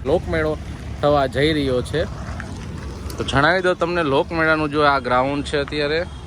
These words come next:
અ, ભરતી અત્યારે નાખી દીધી છે બધી જગ્યાએ, જ્યાં જે જરૂર છે ત્યાં.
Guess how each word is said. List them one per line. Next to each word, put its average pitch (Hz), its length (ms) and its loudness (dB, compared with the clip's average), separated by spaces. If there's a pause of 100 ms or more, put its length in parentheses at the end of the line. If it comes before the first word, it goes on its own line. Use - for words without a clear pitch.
(840)
અ, 117 40 -4 (640)
ભરતી 139 340 2
અત્યારે 196 440 0
નાખી 180 280 -2
દીધી 160 240 -8
છે 165 120 -6
બધી 147 260 -6
જગ્યાએ, 143 480 -2
જ્યાં 147 320 -8
જે 143 80 -4
જરૂર 135 340 -4
છે 143 140 -6
ત્યાં. 139 260 -4